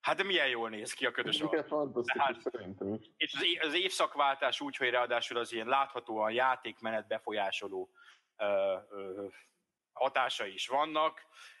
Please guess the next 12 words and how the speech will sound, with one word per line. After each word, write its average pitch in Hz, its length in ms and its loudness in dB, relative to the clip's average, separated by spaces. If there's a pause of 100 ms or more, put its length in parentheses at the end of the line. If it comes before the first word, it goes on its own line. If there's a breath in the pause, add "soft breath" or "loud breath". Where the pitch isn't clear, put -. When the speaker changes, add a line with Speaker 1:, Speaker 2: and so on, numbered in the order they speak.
(160 loud breath)
Speaker 1:
Ez 170 220 0
egy 180 180 0
folytatás, 113 800 0
tehát 120 340 0
én 156 140 -2
ennél 135 300 0
többet 131 360 -2
egy 101 100 -8
folytatástól 117 880 -2
nem 92 240 -6
várok. 123 600 0 (480 loud breath)
Ö, 107 360 0